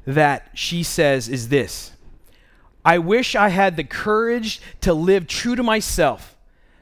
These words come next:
not the life others expected of me." That was a shocker to me. Overall, she said this was the number one regret,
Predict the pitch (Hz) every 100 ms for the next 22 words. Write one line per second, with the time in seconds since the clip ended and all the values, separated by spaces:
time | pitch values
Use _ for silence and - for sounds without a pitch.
0 | - 160 175 208 170 156 170 190 - 170
1 | 175 175 139 - - - - 156 - 127
2 | 104 107 87 - _ _ _ _ _ _
3 | _ _ - - - - - - - _
4 | _ - - 240 156 - 196 233 156 123
5 | 117 82 - _ _ _ _ _ _ _
6 | _ _ _ _ _ _ _ _ - -
7 | _ - - _ _ _ _ _ - -
8 | - - - - _ _ - - - -
9 | 185 208 202 208 190 160 185 - 180 139
10 | 156 185 - 175 160 143 147 156 175 180
11 | 180 165 160 151 139 127 127 127 98 -